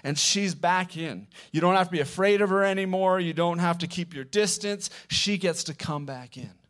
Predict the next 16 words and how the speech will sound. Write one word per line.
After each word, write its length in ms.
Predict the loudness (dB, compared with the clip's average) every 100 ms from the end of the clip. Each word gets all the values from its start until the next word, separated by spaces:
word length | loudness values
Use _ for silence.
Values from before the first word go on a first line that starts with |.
| _ _ _ _ _ _ -12
Make 200 | -8 -4
space 520 | -4 -4 -4 -4 -6
for 140 | -12
her. 280 | -14 -14 -16 _ _ _ _ _ _ _ _ _ -6 2
And 120 | 6
he 80 | 6
also 420 | 6 6 4 2
stops 560 | 2 4 4 4 0 -8
to 200 | -10 -6
affirm 680 | -8 -6 -2 2 2 0 -4 -14 _
her 180 | -6 -6
faith. 680 | -4 -4 -4 -6 -8 -8 -16 _ _ _ _ _ _ -20 -2
He 100 | 2
doesn't 380 | 4 4 0 -4
condemn 420 | -4 2 4 4
her. 280 | 2 0